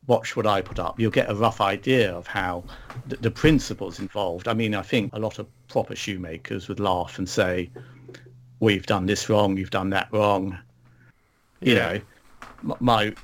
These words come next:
Speaker 1: riposte to that will be, "Well, unfortunately, there's not much out there, and if people want to have a go,
Speaker 2: Yeah.
Speaker 1: it's better to have something to <laughs> work on."
Speaker 2: Yeah,
Speaker 1: I
Speaker 2: I'm
Speaker 1: learned an awful lot about techniques, um, skiving techniques, stitching techniques, different glues,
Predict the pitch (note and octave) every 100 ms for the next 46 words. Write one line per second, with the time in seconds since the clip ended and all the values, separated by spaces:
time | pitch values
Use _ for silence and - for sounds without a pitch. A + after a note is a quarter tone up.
0 | - A2+ G2+ B2+ - - G#2+ G#2 - G#2+
1 | A2 G#2+ A2+ G#2+ A2 - A#2 - - G#2+
2 | G#2 B2 A2 G#2 G2 - A2+ F#2+ - F#2+
3 | F2+ G2+ - A2+ F#2+ G2+ G#2+ G2 G2+ G2
4 | F#2 F#2+ G2+ E2+ F2+ G2+ - _ _ _
5 | _ _ _ _ _ - B2+ A2+ A#2 -
6 | - - A#2+ - A#2+ - - G#2+ - A#2
7 | G#2 G#2+ G2+ F#2 - B2 B2 - - C#3
8 | C3 - - - _ - C#3 C3 C3 B2+
9 | A2+ A2+ A2 C3+ B2 - G#2+ F#2 G#2+ F#2+
10 | F#2 - G#2 A2+ G#2 G2 - - - _
11 | _ _ _ G#2+ F#2 F2 F2 - - G#2+
12 | G2+ F#2 G2+ G#2 F#2+ G#2+ G2+ - - -
13 | - F#2+ G#2 - G#2 G#2 - - G#2 G2+
14 | F#2 A2+ G#2+ G#2 G2+ G2 -